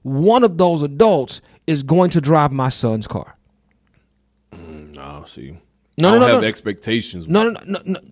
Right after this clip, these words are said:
Speaker 1: He, when I say expect, if I,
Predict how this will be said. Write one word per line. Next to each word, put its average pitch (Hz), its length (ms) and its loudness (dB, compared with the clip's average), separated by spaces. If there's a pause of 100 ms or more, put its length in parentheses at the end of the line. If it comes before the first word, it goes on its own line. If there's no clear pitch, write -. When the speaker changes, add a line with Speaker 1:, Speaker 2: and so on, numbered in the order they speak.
(300)
Speaker 1:
He, 151 160 -8 (560)
when 156 140 0
I 180 60 4
say 190 220 4
expect, - 560 2 (600)
if 185 200 8
I, 180 400 2